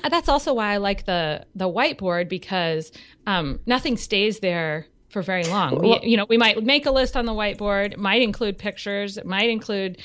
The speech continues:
Speaker 1: you know, some visuals, but then it gets erased and you have to make the list again. So you're got, like, constantly rethinking your list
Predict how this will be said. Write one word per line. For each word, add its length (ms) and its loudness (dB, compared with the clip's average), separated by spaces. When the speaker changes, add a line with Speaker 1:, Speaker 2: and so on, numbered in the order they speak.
Speaker 1:
you 100 -2
know, 180 0
some 200 -2
visuals, 400 2
but 140 2
then 160 2
it 100 -2
gets 180 0
erased 380 2
and 60 -2
you 60 2
have 100 -2
to 80 -4
make 180 -2
the 80 -2
list 260 -2
again. 280 -2
So 100 -6
you're 120 0
got, 180 -2
like, 160 -6
constantly 560 -2
rethinking 580 2
your 140 2
list 420 -2